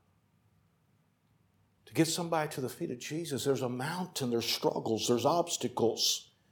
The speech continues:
He said, "Just keep on going." But he said, "Wait. Let the Lord take a hold of it." It takes tears. Many times,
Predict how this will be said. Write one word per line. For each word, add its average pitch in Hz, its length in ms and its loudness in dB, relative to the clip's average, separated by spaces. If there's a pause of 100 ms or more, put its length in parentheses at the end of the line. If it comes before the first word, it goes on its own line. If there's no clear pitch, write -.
(400)
He 120 120 -2
said, 117 180 2
"Just 117 160 -2
keep 139 220 0
on 143 180 0
going." 123 320 0
But 107 140 4
he 110 60 -4
said, 110 300 2 (280)
"Wait. - 460 -6 (1400)
Let - 160 8
the 175 80 6
Lord - 300 2
take 120 180 2
a 110 80 -2
hold 110 300 4
of - 180 -4
it." - 220 -12 (1900)
It - 80 -12
takes 113 240 -2
tears. - 680 -4 (1600)
Many 98 220 -4
times, 113 640 -4